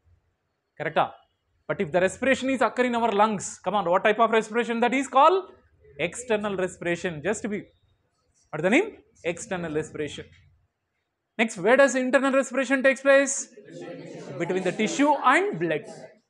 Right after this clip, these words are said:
Between the tissue and blood, internal respiration. By the internal respiration, come on, the, which one is received that one, the oxygen? Cells. Tissues are completely received that one, the oxygen.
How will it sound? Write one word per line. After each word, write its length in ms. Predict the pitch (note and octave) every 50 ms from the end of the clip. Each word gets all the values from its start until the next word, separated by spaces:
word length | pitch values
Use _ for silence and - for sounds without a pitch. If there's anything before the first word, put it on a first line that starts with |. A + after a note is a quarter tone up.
| _ _ _ _ -
Between 240 | F#3+ G3 D4 D4
the 80 | C#4 D4
tissue 280 | A3 B3 G#3+ - C4+ B3+
and 140 | A#3+ A#3
blood, 220 | G3+ G#3 G#3+ G#3+ -
internal 380 | F#3+ E3 E3 F3+ D#3+ F3 E3+
respiration. 540 | D#3 D#3+ D3+ - - D3+ D3+ D3 - E3+ E3 - _ _ _ _ _ _ _ _ _ _ _ -
By 200 | C3+ F#3 A3+ C#4
the 80 | C#4+ C#4
internal 300 | C4 A3+ C4+ B3 C4 B3
respiration, 520 | A3+ A3 A3 - - G3 F#3+ G3 G#3+ G#3+
come 140 | G#3 G#3 F3+
on, 100 | F3+ F3
the, 100 | D#3+ D3+ C#3+ D3+ E3+ D#3+
which 160 | D#3 G3+ G3+
one 120 | B3 C4 B3+
is 120 | B3+ A3
received 340 | A#3 A3+ A3+ A3+ B3+ B3 A3
that 160 | B3 A#3+ B3
one, 100 | A#3 B3
the 60 | A#3+
oxygen? 640 | A#3+ A#3 A#3 - B3+ A3+ G#3+ B3 B3 B3+ B3+ C#4 C4+ - _ _ _ _ _ _
Cells. 680 | _ - - - - B3 F3 C3+ - - - - - _ _ _ _ _ _ _ _ _
Tissues 340 | - G#3 G3+ - A#3+ A3+ G#3+
are 180 | G#3+ F3+ F3+ E3+
completely 500 | - E3+ D#3+ D#3+ D#3+ D#3+ D#3 D#3+ D#3+ C#3+
received 300 | C#3 C#3 - D#3 D3 C#3+
that 140 | D3+ C3 -
one, 140 | - C#3+ C3+
the 60 | C#3
oxygen. 420 | B2+ B2 - - C#3+ A#2+ C3+ B2